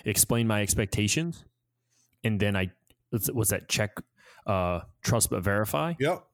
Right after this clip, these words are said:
Speaker 1: So that's the inspect.
Speaker 2: Yeah.
Speaker 1: So that's, yeah, definitely.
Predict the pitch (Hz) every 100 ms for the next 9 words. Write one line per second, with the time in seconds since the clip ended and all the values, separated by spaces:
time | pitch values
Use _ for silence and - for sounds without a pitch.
0 | - 98 87 90 113 98 92 92 85 _
1 | - 131 151 101 80 87 101 101 - -
2 | 98 78 - _ _ _ - 85 90